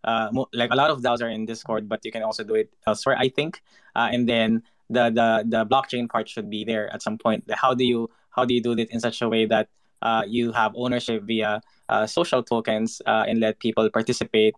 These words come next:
in, uh, getting access to more resources? So I know that's not,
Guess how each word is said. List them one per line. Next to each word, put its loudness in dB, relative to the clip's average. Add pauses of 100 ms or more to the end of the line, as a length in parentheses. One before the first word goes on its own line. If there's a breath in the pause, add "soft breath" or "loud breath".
in, -2 (280 soft breath)
uh, 2
getting 2
access -2
to -2
more 4
resources? 2 (120)
So 2 (160 soft breath)
I 2
know 4
that's 0
not, 0